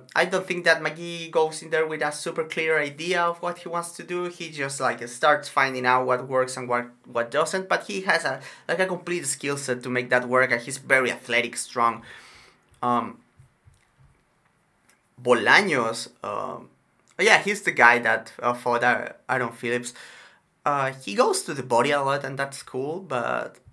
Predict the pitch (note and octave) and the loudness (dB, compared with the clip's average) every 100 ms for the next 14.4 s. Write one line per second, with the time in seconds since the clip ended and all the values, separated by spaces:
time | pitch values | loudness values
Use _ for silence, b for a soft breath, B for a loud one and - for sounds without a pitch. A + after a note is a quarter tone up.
0 | _ _ _ _ - C3+ C3+ D3 F#3+ F#4 | _ _ _ _ -6 -6 -4 -4 -4 -4
1 | B3 - - C3+ C#3+ D3 B2 A2+ - D#3 | -10 -12 -14 0 2 2 -2 -4 -6 -6
2 | D#3+ A#2 F2 C3 E3+ F#3+ - A3 A3 G3 | -6 0 2 4 4 4 2 2 0 -2
3 | - - - G#3 F#3+ D3+ D#3 F3+ A#2+ C#3+ | -8 -16 -10 -6 -2 -2 0 2 2 2
4 | F#3+ F#3 D#3 D#3+ D#3 - B B B C#3+ | 2 0 0 -4 -8 -12 B B B -8
5 | D3 E3 G3 F#3 D#3 C#3+ C3+ C3 B2+ B2+ | -6 -2 0 4 6 6 4 4 4 4
6 | B2+ A#2+ B2 - A#2+ A#2 A2 - - B2 | 0 -4 -6 -2 4 4 4 -4 -12 -10
7 | - A#2 A2+ A2 G2 - - G#2 - B | -8 -8 -6 -8 -8 -12 -12 -14 -14 B
8 | B D3+ A3+ A#3+ F3 C3 C#3 C#3 B2 A#2+ | B 6 8 6 4 8 6 4 -4 0
9 | A#2 B2 B2 - C3+ B2+ B2 A2+ A2+ A2+ | 2 2 0 -6 2 4 4 0 -4 -10
10 | - _ C#3 C3+ C3 B2 B2 B2+ A#2+ - | -20 _ -8 -6 -2 0 2 2 2 4
11 | A#2+ A#2+ A#2+ A#2+ A#2 A#2+ A#2+ B2 B2 B2 | 4 6 2 2 2 2 0 -4 -4 -4
12 | A#2+ B2 A#2+ C3 A#2+ B2 D3 G3 G#3+ F#3+ | -2 -2 -4 -4 0 0 -2 -6 0 0
13 | D3+ C3+ C#3 C3 B2 B2 A2+ A2 G#2+ A2 | 2 2 2 2 -4 -6 -6 -8 -10 -10
14 | A2 A2+ A#2+ | -8 -6 -6